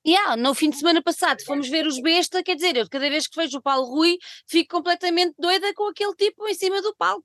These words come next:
quer dizer, é impossível, não é? E é um bocado aquilo que eu sinto também com vocês e essa coisa. Mas, por exemplo, quando vocês estão,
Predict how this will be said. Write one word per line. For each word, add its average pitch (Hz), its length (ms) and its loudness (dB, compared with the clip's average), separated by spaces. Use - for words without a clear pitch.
quer 240 120 -4
dizer, 196 160 -4
é 180 40 2
impossível, 262 560 0
não 220 140 2
é? 247 120 2
E 277 140 0
é 311 120 4
um 311 40 0
bocado 330 280 0
aquilo 330 200 -2
que 349 80 -4
eu 311 60 -2
sinto 320 240 -2
também 311 240 0
com 330 160 -2
vocês 330 380 -2
e 320 80 -2
essa 320 160 -4
coisa. 294 180 -6
Mas, 269 160 -2
por 359 120 0
exemplo, 247 260 2
quando 285 180 -4
vocês 330 280 -2
estão, 294 460 -2